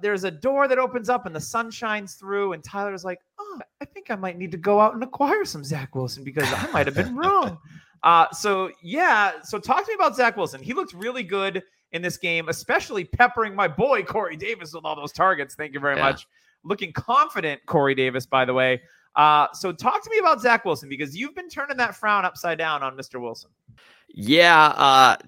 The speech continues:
Speaker 2: talking to Ray Garvin today on Twitter, and I brought up, uh,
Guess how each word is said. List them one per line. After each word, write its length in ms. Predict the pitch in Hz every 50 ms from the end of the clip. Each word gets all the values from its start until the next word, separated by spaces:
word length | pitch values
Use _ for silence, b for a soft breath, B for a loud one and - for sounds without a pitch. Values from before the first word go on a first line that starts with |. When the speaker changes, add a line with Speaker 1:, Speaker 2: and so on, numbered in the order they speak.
| -
Speaker 2:
talking 360 | - - 151 156 147 - 131 127
to 100 | 123 117
Ray 240 | 113 123 120 120
Garvin 480 | 110 98 117 110 110 107 101 104 104 101
today 540 | - - 107 104 104 101 101 101 101 101 - -
on 320 | 95 101 98 98 101 98 90
Twitter, 580 | - - 107 107 104 101 101 101 98 95 90 - -
and 280 | 95 90 90 90 92
I 160 | - - 101
brought 360 | 95 85 - 107 104 101 101 101
up, 260 | 101 95 92 - 104
uh, 380 | 98 92 92 90 90 90 87